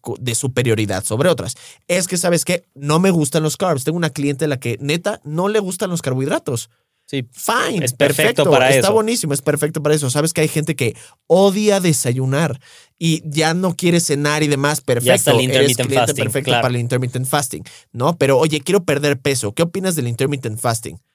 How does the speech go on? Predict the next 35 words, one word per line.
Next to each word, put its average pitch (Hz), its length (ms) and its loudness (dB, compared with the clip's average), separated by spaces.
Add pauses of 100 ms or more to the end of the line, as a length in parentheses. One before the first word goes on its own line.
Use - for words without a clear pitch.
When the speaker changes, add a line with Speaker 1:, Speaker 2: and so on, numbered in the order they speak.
(540)
Speaker 1:
Pues 120 220 -6
que - 80 -6
es 127 160 -6
una 160 180 -2
dieta 123 360 -2
más, 120 340 -2
güey. 104 160 -2
De 98 80 -2
hecho, - 180 -4
ni 131 140 0
siquiera 120 280 -2
es 107 140 -2
dieta, 110 300 -2
es - 120 -6
un 127 100 -6
estilo 113 340 -2
de 107 80 0
vida. 117 260 0
Nada 123 220 -2
más 127 160 -2
que 117 160 -2
ahora 170 460 4
se - 220 -2
ha 131 120 0
reconceptualizado 135 1700 -2 (280)
a 131 180 -2
que 143 80 0
es 135 140 0
una 120 180 0
dieta 127 400 0
para 98 220 -2
perder 104 340 -2
peso. - 340 -8 (600)
¿Ya 101 160 -10
sabes? 127 340 -2